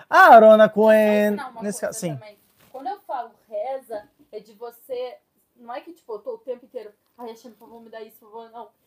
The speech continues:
Speaker 2: Hashem, ele, o que você tem que fazer, foi até o que o, que o Rav falou ontem no shiur, que, no... não você, Rav,
Speaker 1: Sim.
Speaker 2: o Rav do, que eu escutei, qual o nome dele?
Speaker 1: Ai,
Speaker 2: Shimon Peretz.
Speaker 1: obrigado.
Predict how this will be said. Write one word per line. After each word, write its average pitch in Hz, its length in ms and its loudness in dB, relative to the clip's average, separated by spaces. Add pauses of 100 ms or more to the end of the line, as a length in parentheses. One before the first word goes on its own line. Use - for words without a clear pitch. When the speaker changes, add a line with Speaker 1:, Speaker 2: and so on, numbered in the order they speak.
(220)
Speaker 2:
Hashem, 285 560 -14
ele, 240 340 -20 (160)
o 262 100 -20
que 277 220 -10
você 320 140 -20
tem 294 140 -20
que - 80 -20
fazer, 226 400 -18
foi 233 160 -18
até 247 160 -16
o 262 60 -18
que 302 100 -20
o, 269 360 -20
que 269 100 -20
o 233 80 -18
Rav 214 240 -14
falou 220 500 -14
ontem 233 260 -20
no 208 160 -20
shiur, 226 400 -20 (140)
que, 190 340 -20
no... 196 220 -20
não 220 400 -20 (320)
você, 190 320 -20
Rav, 175 160 -18
Speaker 1:
Sim. 151 240 -14 (340)
Speaker 2:
o 196 80 -20
Rav 196 320 -16
do, 185 800 -20 (100)
que 214 80 -20
eu 180 60 -20
escutei, 196 760 -20
qual 226 160 -20
o 240 60 -20
nome 226 100 -20
dele? 262 380 -18 (320)
Speaker 1:
Ai, 143 220 -8
Speaker 2:
Shimon 143 180 -12
Peretz. 180 340 -18 (140)
Speaker 1:
obrigado. 143 400 -10